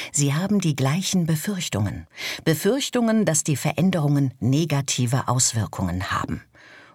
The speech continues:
Und deswegen wollen Führungskräfte Veränderungen kontrollieren, möglichst schon im Vorfeld. Sie nennen das Risikomanagement. Es gibt sogar ganze Worst-Case-Szenarien.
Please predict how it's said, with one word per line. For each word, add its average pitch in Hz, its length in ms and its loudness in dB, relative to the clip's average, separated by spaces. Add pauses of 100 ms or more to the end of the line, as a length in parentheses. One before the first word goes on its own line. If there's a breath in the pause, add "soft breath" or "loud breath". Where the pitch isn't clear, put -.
Und 98 360 -2
deswegen 220 560 0
wollen 143 300 2
Führungskräfte 123 920 0
Veränderungen 117 920 0
kontrollieren, 123 960 0 (460 loud breath)
möglichst 190 580 0
schon 147 320 0
im 156 160 2
Vorfeld. - 840 -6 (720 loud breath)
Sie 190 180 2
nennen 240 300 2
das 202 280 0 (120)
Risikomanagement. 104 1600 0 (600 loud breath)
Es 240 160 -2
gibt 190 180 -2
sogar 117 260 2
ganze 107 380 0
Worst-Case-Szenarien. 107 1400 0